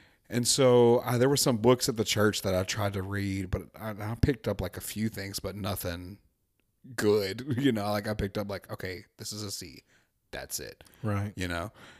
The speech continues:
Speaker 1: And so I, it wasn't until when I got to college as a music education major,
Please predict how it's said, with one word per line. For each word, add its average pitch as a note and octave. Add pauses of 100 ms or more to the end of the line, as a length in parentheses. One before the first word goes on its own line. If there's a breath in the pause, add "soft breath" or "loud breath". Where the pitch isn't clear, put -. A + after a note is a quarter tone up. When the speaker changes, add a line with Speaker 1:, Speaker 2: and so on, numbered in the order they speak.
(120)
Speaker 1:
And G2+
so G2+
I, G#2+
it G#2+
wasn't C#3
until A2+
when F#2+
I E2+
got F#2+
to -
college C#3+ (1080)
as A#2
a G#2
music A2
education G#2+
major, F#2+